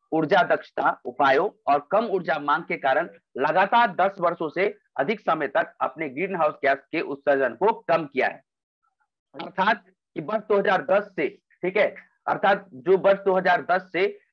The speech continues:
उन्नीस के अवधि में जो आपका औसत विकास, जो वार्षिक दर था, वो कितना हो गया? एक दशमलव तीन प्रतिशत।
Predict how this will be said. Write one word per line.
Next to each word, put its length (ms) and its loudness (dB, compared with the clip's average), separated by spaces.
उन्नीस 480 -2
के 200 -4
अवधि 400 -2
में 260 -4
जो 220 8
आपका 520 4
औसत 560 2
विकास, 500 0
जो 160 0
वार्षिक 440 -4
दर 160 -2
था, 340 -4
वो 60 -4
कितना 340 -2
हो 80 4
गया? 160 0
एक 340 -2
दशमलव 220 -2
तीन 260 -6
प्रतिशत। 540 -6